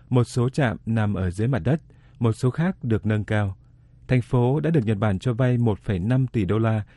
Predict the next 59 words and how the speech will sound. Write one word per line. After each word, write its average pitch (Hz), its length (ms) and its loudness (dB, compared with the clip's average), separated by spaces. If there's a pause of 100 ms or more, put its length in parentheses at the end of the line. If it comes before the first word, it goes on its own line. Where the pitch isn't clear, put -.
(100)
để 117 140 4
thực 110 140 -2
hiện 123 280 2
phần 110 280 0
này 104 260 0
của 95 160 -2
dự 85 140 -2
án. 98 300 -2 (440)
Theo 170 100 2
kế 196 100 4
hoạch, 147 280 2
giai 120 200 0
đoạn 113 160 0
một 104 280 0
sẽ 104 240 -4
được 139 100 0
hoàn 95 180 -2
tất 151 180 0
vào 110 100 0
năm 104 120 -2
hai 110 140 -2
nghìn 95 220 -2 (240)
không - 200 -4
trăm 107 160 -2
mười 95 120 -2
tám. 98 340 -4 (540)
Trong 135 220 2
giai 131 120 -2
đoạn 107 160 -2
hai, 120 340 -2 (480)
tuyến 123 180 4
xe 143 120 0
lửa 113 100 2
điện 95 300 0
sẽ 147 180 -4
được 143 200 0
nới 104 200 0
rộng 120 360 -2
về 98 180 0
hướng 101 260 -4
Bắc 170 240 -2
với 110 220 2
kinh 120 180 0
phí 113 300 0
một 135 220 -2
phẩy 98 140 -2
năm 110 280 -2
tỷ 107 140 -2
đô 101 140 2
la 107 240 0 (360)
và 110 300 0
một 110 180 -2
tuyến 117 120 0
khác 170 300 -2
dài 104 320 0
tám 107 240 -2
mươi 143 80 0
bảy 113 280 0
ki-lô-mét 117 400 0